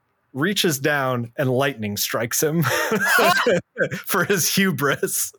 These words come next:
It's very good. There's a lot of, Jason, there's a running theme of, like, rich people get comeuppance.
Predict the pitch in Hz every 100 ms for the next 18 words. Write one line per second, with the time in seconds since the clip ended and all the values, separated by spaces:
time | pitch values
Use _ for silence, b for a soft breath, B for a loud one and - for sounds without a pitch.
0 | _ 202 202 185 240 214 170 123 151 -
1 | - _ _ _ _ - B B - 240
2 | 285 262 285 226 185 - - 202 196 117
3 | b b 180 170 196 233 277 226 - 196
4 | 190 175 156 127 139 120 - _ _ _
5 | _ _ _ _ _ 120 185 - - 190
6 | 151 131 143 - 147 135 117 107 101 -
7 | -